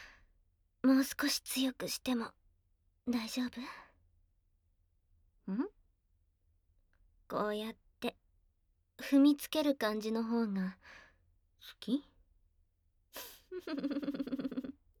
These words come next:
あなたって本当にこういうの好きなのね。今更だけど。それじゃ、遠慮なく。<laughs> 足で、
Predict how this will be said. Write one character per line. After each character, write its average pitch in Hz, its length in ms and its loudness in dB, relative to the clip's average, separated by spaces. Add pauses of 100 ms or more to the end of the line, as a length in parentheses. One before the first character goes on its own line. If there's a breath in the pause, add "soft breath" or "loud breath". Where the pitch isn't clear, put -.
(1040 loud breath)
あ 208 120 6
な 220 160 4
た 302 140 2
っ - 20 -12
て 269 160 0
本 247 320 -2
当 415 100 -4
に 453 160 -2
こ 415 160 0
う 403 60 4
い 403 140 4
う 370 40 4
の 269 100 6
好 - 140 -2
き 240 140 0
な 233 100 2
の 196 160 -4
ね。 277 340 2 (840)
今 233 300 6
更 254 340 2
だ 214 120 -4
け 185 140 -10
ど。 - 140 -14 (1700)
そ - 200 -10
れ 220 120 6
じ 240 80 0
ゃ、 - 80 8 (520)
遠 151 260 0
慮 143 140 0
な 160 160 4
く。 - 160 -16 (880)
<laughs> 392 160 -4 (3750 loud breath)
足 254 380 0
で、 - 160 -4